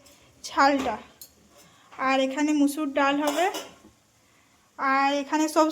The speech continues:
সবজি কেটেছি, সব শীতের সবজিই বলতে পারো। এটা শিম, কালকে এনেছিলাম এই শিম টিমগুলো, বেগুন, কুমড়ো,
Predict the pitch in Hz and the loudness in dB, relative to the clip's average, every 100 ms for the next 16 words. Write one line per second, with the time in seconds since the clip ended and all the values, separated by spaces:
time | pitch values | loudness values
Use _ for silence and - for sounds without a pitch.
0 | 311 294 277 311 302 285 285 320 311 311 | 2 2 2 0 0 0 -2 -2 -2 -4
1 | 269 311 311 277 254 285 285 277 254 247 | -2 -2 0 -2 -2 -6 -4 -2 -2 -4
2 | 233 247 294 - _ _ _ _ _ _ | -4 -4 -8 -16 _ _ _ _ _ _
3 | _ _ _ - 277 269 277 269 311 311 | _ _ _ -6 -2 0 0 0 2 2
4 | 302 311 - - _ - 277 277 330 311 | 0 -2 -4 -14 _ 4 4 4 2 2
5 | 285 285 269 269 277 285 262 254 254 240 | 0 0 0 -2 -4 -2 -2 -2 -8 -8
6 | 240 240 262 262 277 277 294 311 311 - | -8 -8 -8 0 0 0 -2 -2 -6 -10
7 | - _ _ _ _ _ _ _ _ - | -20 _ _ _ _ _ _ _ _ -6
8 | 302 311 311 | -2 0 4